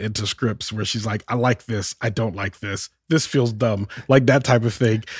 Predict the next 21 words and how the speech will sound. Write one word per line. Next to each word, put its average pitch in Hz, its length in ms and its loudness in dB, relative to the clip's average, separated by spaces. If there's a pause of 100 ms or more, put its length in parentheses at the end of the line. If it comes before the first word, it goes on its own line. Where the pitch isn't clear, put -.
(180)
uh, 110 360 0
and 117 160 0
turning 123 280 4
that 117 160 4
into, 107 540 0
uh, 98 640 -6
and 113 100 -6
helping 110 300 0
me 107 80 0
turn 104 220 -6
that 101 140 -2
into 101 280 -6
a 92 60 -8
script. - 380 -10
So 104 280 -6
it's, - 260 -10 (380)
it's - 180 -6
a 123 60 2
labor 110 260 2
of 156 140 -6
love. 101 360 -10